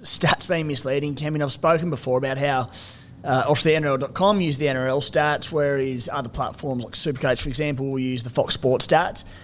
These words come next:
And they, they determine try assists in particular are the ones that are off. And the best example of it on the weekend was Johnny Bateman, where he crabs across field, fends off three or four blokes,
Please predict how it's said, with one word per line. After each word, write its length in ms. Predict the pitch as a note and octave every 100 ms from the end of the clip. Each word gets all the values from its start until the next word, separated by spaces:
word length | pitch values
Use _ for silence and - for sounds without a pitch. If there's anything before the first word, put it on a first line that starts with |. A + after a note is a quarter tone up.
| - - -
And 440 | D3+ D3+ D3 C#3+
they, 560 | C#3 D3+ D3+ D3+ D3 C#3+
they 100 | C#3+
determine 480 | C#3+ C#3 D#3+ D#3+ D3+
try 360 | - C#3+ C#3 D3
assists 260 | - C#3+
in 80 | C#3+
particular 420 | A#2 D3 C3+ C3+
are 300 | C3 B2 C3+
the 160 | C3+ C3+
ones 320 | C3 B2+ C3
that 80 | C3+
are 80 | A#2+
off. 200 | D3+ E3
And 120 | D#3
the 40 |
best 300 | B2 C#3 D#3
example 420 | F#3 C3+ C3 C3+ C3+
of 100 | C3
it 40 |
on 60 | B2
the 60 |
weekend 420 | A2+ C3+ C#3+ C#3+
was 240 | C3 A#2+ - - - - - -
Johnny 240 | F3+ E3
Bateman, 440 | C3+ B2+ C3+ B2+ C#3
where 100 | C3+
he 80 |
crabs 300 | C3+ E3+ D#3
across 200 | - D3
field, 500 | - C3 C3 B2+ B2+ A2+ -
fends 320 | - D#3+ D#3
off 120 | C#3+
three 260 | - D3+ D#3
or 60 |
four 220 | C#3 D3 B2+
blokes, 560 | B2 B2 A#2 A2 -